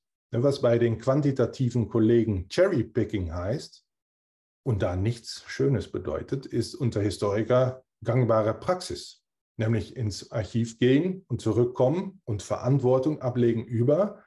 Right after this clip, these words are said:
was man an Interessantem gefunden hat.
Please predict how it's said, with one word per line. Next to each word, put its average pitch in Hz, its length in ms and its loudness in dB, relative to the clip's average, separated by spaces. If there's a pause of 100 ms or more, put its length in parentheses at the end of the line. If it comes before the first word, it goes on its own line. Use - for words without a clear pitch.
(140)
was 95 320 -6
man 110 420 0
an 117 260 -2
Interessantem 101 840 -6
gefunden 117 540 2
hat. - 240 -12